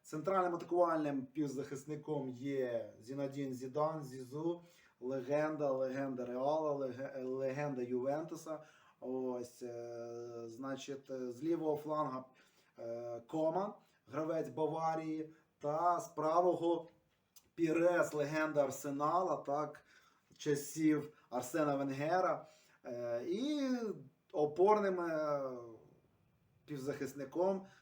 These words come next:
який також грає не на своїй позиції, але сьогодні йому дали таку роль, е, Камавінга, так, він, е, гравець, е, Реала.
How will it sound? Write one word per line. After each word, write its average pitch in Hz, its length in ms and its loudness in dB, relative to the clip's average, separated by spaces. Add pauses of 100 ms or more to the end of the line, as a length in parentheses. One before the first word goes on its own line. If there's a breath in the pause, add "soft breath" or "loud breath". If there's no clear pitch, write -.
(120)
який 127 380 -4
також 139 340 -2
грає 143 240 0
не 131 60 -4
на 127 100 -2
своїй 165 240 0
позиції, 160 520 -4
але 123 160 -4
сьогодні 123 520 -6
йому 123 160 -10
дали 117 260 -2
таку 139 280 -4
роль, 190 220 4 (400 loud breath)
е, 117 500 -8
Камавінга, 151 640 0
так, 151 320 -2
він, 139 300 -4
е, 131 260 -6
гравець, 143 500 0
е, 117 340 -8
Реала. 135 440 0